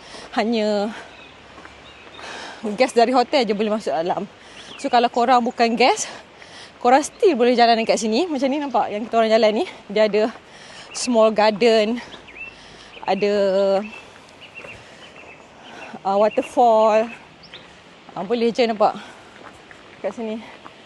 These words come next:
Ada je kawasan untuk korang duduk-duduk, nampak ni.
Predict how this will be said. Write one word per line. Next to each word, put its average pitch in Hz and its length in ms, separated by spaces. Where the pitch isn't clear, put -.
Ada 254 240
je 262 160
kawasan 269 560
untuk 226 240
korang 226 400
duduk-duduk, 208 560
nampak 202 240
ni. 208 160